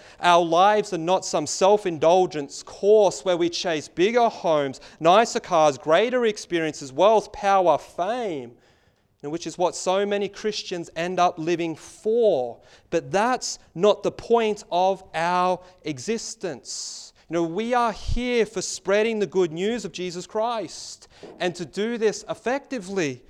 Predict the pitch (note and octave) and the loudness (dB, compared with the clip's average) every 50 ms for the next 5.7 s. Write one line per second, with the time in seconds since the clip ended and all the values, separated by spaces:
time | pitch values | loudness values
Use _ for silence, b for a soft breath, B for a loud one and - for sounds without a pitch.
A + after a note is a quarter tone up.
0 | b b b b b - D#3 F#3 F#3 - - G#3+ A3+ A3+ A3+ A3+ A3 G3 - - | b b b b b -2 -2 -2 -2 0 0 0 2 2 2 2 2 2 0 -6
1 | - - C#3 A#2+ - G3 A3 A3+ A#3 A#3 A#3 - - - - G#3+ G#3+ G#3+ G#3+ G#3+ | -20 -20 -10 -2 2 2 2 4 2 0 -2 -4 -4 -2 0 0 2 2 0 0
2 | G#3+ G#3 - F#3 F#3+ G3+ G3+ G3+ G3+ F3 D3 F#3 F#3+ F#3+ F#3 - - - - D#3+ | -2 -2 0 2 4 4 4 2 0 -2 0 0 0 0 -2 -6 -10 -14 -14 -8
3 | E3+ F#3+ G3+ G3+ G#3 G3+ G3 F#3+ F3 E3 D3+ C#3 B2+ A#2+ - - - - - F#3 | -2 0 2 4 4 4 4 4 4 2 -2 -4 -8 -12 -16 -20 -16 -8 -2 -2
4 | G3+ G3 G3+ G#3 F#3+ F3 F3 A3 C4 C#4 C#4 C4+ - B3+ G3 G#3+ F#3+ F3 E3+ - | -2 -2 -2 -2 0 0 2 2 2 0 -2 -4 -6 -10 -10 -6 -4 -4 -4 -4
5 | - - E3+ D3+ C3 - - - - - - - - - | -6 -12 -12 -12 -12 -12 -16 -16 -14 -14 -14 -16 -16 -20